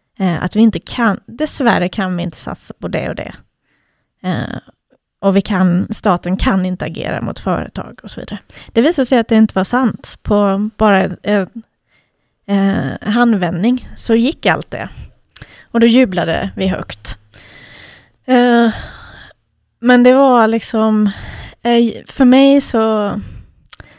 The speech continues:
stockade det här sig. För att jag tycker att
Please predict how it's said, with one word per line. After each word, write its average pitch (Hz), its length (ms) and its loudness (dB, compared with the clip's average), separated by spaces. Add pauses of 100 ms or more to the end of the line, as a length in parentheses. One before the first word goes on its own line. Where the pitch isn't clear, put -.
(140)
stockade 254 560 -2
det 302 80 0
här - 120 -2
sig. - 220 -8
För 214 140 -4
att - 360 -6
jag 226 200 0
tycker 262 280 -2
att - 360 -4